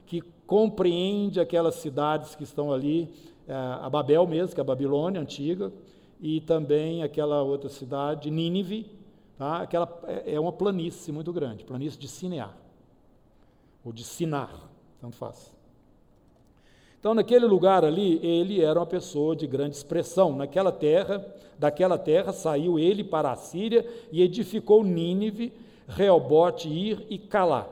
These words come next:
e entre Nínive e Calá, a grande cidade de Recém.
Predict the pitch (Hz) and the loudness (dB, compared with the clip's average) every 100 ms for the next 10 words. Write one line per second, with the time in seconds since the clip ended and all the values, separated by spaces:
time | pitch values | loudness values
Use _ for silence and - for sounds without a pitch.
0 | - - _ _ _ - 135 156 165 156 | -18 -20 _ _ _ -14 -6 -4 -4 -4
1 | 147 175 240 240 226 196 220 - 190 208 | -2 0 2 2 0 -2 -8 -8 -4 0
2 | 175 139 143 160 - 151 135 123 151 160 | 2 2 0 -2 -6 -6 -4 0 0 0
3 | 160 160 - 151 127 127 127 123 123 - | -6 -12 -12 -8 -6 -4 -6 -8 -12 -12
4 | - _ 107 117 120 - - 131 - 127 | -20 _ -14 -10 -10 -14 -12 -10 -8 -10
5 | 107 | -10